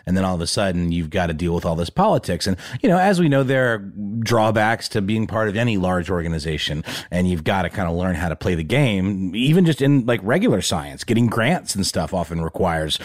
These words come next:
a little bit of subterfuge or a little bit of kind of, like, political maneuvering that can feel icky, but it's a means to an end, and the ends justify the means. And if it means getting your stuff done and being able to have that access and that money, then maybe you'll do some stuff that feels a little,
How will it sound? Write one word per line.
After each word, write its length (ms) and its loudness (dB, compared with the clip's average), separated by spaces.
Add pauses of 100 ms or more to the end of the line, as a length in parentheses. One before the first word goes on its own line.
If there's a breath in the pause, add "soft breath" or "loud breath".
(200 loud breath)
a 60 -2
little 180 2
bit 140 0
of 80 -2
subterfuge 800 -2
or 60 0
a 40 2
little 220 0
bit 180 -2
of 140 -4
kind 180 -2
of, 100 -2
like, 160 -2
political 460 0
maneuvering 640 -2 (220 loud breath)
that 100 0
can 160 2
feel 340 2
icky, 400 -4 (220 soft breath)
but 120 2
it's 120 0
a 40 4
means 360 2
to 140 2
an 80 4
end, 260 2
and 100 0
the 100 2
ends 320 2
justify 600 -2 (320 loud breath)
the 80 0
means. 480 2
And 160 0
if 140 -4
it 120 0
means 280 2
getting 260 0
your 240 -2
stuff 300 0
done 320 4
and 100 4
being 160 0
able 140 0
to 60 -4
have 280 -2
that 160 2
access 560 0
and 140 2
that 140 0
money, 340 2 (320 loud breath)
then 200 2
maybe 280 2
you'll 160 4
do 160 2
some 160 2
stuff 280 0
that 120 -6
feels 240 0
a 60 0
little, 340 -2